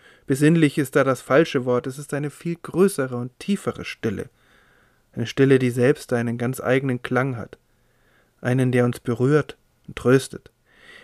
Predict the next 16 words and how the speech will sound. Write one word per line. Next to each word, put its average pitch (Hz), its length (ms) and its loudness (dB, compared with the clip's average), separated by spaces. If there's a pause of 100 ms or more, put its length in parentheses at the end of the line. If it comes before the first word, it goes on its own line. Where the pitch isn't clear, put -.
In 143 80 -4
der 160 120 8
Stille 220 320 4
kommt 180 220 -2
etwas - 300 -4
Besonderes 151 640 -4
auf - 160 -12
die 117 140 -12
Erde, 104 260 -14 (800)
ein 120 120 -6
besonderes 143 560 0
Kind, 160 300 -6 (640)
das - 180 -6
ewige 156 480 4
Wort 123 360 0
Gottes. - 460 -10